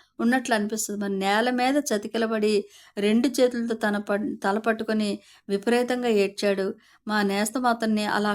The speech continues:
కాసేపు ఏడవనిచ్చాడు. ఎందుకంటే అతని హాస్టల్ శరీరము లేదా యాతనా శరీరము విపరీతమైన ఒత్తిడికి గురైంది. అటువంటి పరిస్థితుల్లో మామూలుగా వచ్చే ప్రతిచర్యలు,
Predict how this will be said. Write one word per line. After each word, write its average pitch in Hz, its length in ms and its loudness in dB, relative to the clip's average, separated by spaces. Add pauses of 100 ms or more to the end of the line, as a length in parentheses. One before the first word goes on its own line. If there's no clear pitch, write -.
కాసేపు 208 560 -2 (600)
ఏడవనిచ్చాడు. 214 1600 0 (140)
ఎందుకంటే 240 520 -2
అతని 214 300 0
హాస్టల్ 202 420 -2
శరీరము 233 580 0 (340)
లేదా 220 380 4
యాతనా 202 480 0
శరీరము 208 580 0
విపరీతమైన 226 760 -2
ఒత్తిడికి 226 460 -4
గురైంది. 196 600 0 (460)
అటువంటి 240 460 -2
పరిస్థితుల్లో 226 760 0
మామూలుగా 214 540 0
వచ్చే 233 260 -2
ప్రతిచర్యలు, 214 760 0